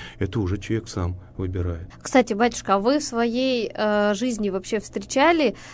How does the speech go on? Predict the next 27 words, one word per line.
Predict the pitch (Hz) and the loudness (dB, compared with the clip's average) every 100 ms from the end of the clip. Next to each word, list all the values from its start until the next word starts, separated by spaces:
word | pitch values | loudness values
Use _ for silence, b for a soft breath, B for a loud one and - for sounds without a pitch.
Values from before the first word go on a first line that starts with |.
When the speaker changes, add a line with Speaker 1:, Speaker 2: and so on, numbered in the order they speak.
| B | B
Speaker 2:
на | 208 | -4
своем | - 233 233 | 4 4 6
жизненном | 214 233 208 202 196 | 4 2 4 2 2
пути | 202 220 254 269 | 0 -2 2 4
вот | 254 208 - | 4 2 2
этих | 226 226 202 | 2 2 2
самых | - 226 214 - | 4 4 4 0
выпускников | 202 208 214 - 226 233 247 220 - | -2 -2 -4 -2 -2 2 4 4 4
вузов | 196 240 208 185 - | 0 2 2 2 0
различных, | 196 196 196 226 208 - 190 180 - | 0 0 2 0 0 -2 -2 -2 -2
духовных | 185 196 233 214 190 196 185 - | -4 2 4 4 4 2 0 -2
и | 214 208 214 208 196 | 2 4 4 4 2
там | 202 196 | 2 4
миссионерских | 202 196 220 208 208 196 - 220 | 2 2 4 4 2 0 -4 -4
курсов, | - 240 226 220 202 | 0 0 2 0 0
и | 202 | -4
чего | 214 214 202 | -2 2 2
у | |
нас | 196 196 | 2 0
только | 196 196 220 | -2 0 2
нет, | 277 294 | 2 2
не | 202 | 2
знаю, | 196 | 0
там | 180 185 | 0 0
теологических | 196 196 208 262 269 - 208 | 4 6 6 4 2 -4 -6
каких-нибудь | - 190 185 185 180 | -6 -4 -4 -4 -6
факультетов? | 190 - 185 202 190 165 | -6 -6 -2 0 0 -2